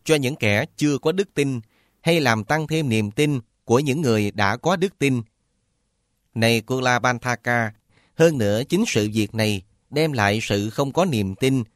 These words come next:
ở những kẻ chưa có đức tin và làm thay đổi niềm tin của một số người đã có đức tin." Sau đó, khi đã khiển trách Đại Đức Kula Panthaka bằng nhiều phương thức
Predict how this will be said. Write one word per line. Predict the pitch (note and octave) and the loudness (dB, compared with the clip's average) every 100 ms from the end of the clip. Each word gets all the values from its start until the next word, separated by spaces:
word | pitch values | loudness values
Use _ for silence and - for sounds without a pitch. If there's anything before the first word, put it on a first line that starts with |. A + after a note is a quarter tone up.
| _ - | _ -2
ở | A2+ | 0
những | D3 A#2 C#3 | 2 -2 0
kẻ | G#2 G2 C#3+ - | 0 0 -2 -2
chưa | C#3 | -2
có | B2+ D#3 | 0 -2
đức | F#3 - | -2 -2
tin | C#3 C3 G#2+ _ _ _ | 0 0 -2 _ _ _
và | A#2+ B2+ | -2 0
làm | A#2+ A#2 G#2+ | 2 0 -2
thay | D3+ | -2
đổi | A#2+ G2+ D#3 | 2 0 2
niềm | B2+ F#2+ | 0 -2
tin | F#2+ B2+ A#2 _ _ _ | -2 -2 -2 _ _ _
của | A2 D3 | -2 0
một | B2 | -2
số | - D#3+ G#3 | -2 0 0
người | B2+ G#2+ G2+ F2+ | 2 2 0 0
đã | G2+ G#2+ | -2 0
có | D#3 | 0
đức | E3+ F#3+ | 0 -2
tin." | - B2 G#2+ _ _ _ _ _ _ _ _ _ _ - | 0 -2 -2 _ _ _ _ _ _ _ _ _ _ -12
Sau | - C#3+ C3+ | 0 2 4
đó, | C3 D#3 G#3+ _ | 0 -2 -8 _
khi | - D#3 | -2 2
đã | A#2+ A#2 | 2 0
khiển | - A2 C3 | 0 -2 -2
trách | G3+ A#3 | -4 -4
Đại | D3 F#2 G#2 | -2 -2 0
Đức | F3 - | -4 -4
Kula | - C3+ B2+ A#2 A2+ | 0 2 2 0 0
Panthaka | B2 A#2 A#2+ A2+ B2+ A#2 G#2+ - | -2 -2 -2 -4 0 0 -2 0
bằng | A#2 G#2+ | 0 0
nhiều | A2 G#2 | 0 -2
phương | - C3+ A#2 | 0 -4 -2
thức | F3 | -4